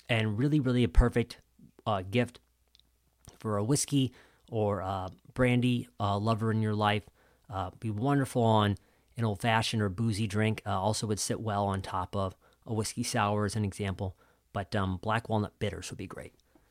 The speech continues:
So I think, uh, twenty-something minutes, uh, is enough of a recap for you, but I just would like to again say thank you to everybody out there.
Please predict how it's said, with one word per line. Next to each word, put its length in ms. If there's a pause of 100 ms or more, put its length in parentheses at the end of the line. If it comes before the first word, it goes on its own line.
(460)
So 160
I 60
think, 360
uh, 380
twenty-something 680
minutes, 460
uh, 400 (260)
is 440 (280)
enough 640 (800)
of 80
a 80
recap 480
for 100
you, 200
but 160
I 140
just 200 (500)
would 140
like 200
to 120
again 360
say 500 (640)
thank 400
you 80
to 80
everybody 460
out 240
there. 260